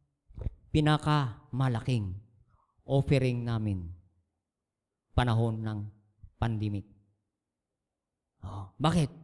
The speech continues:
Because we fulfill the Great Commission. Oh, ang ating mission ay faithful sa pagbibigay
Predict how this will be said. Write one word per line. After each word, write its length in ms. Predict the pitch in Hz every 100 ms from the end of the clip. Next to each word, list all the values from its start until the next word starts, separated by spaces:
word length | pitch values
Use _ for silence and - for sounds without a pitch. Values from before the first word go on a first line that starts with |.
| - _ _ _ _ _ _ -
Because 400 | 143 151 143 -
we 80 | 147
fulfill 400 | 135 123 143 139
the 160 | 123
Great 240 | 127 123 123
Commission. 400 | 117 117 110 107 - _ _ _ _ _ _ _ _ _ _ _ _ _ -
Oh, 320 | 113 110 104 123
ang 160 | 143
ating 240 | 143 156 160
mission 480 | 156 139 156 135 120
ay 160 | 120 123 - _ _ -
faithful 400 | - 156 156 151 147
sa 80 | 139
pagbibigay 640 | 139 139 135 135 117 107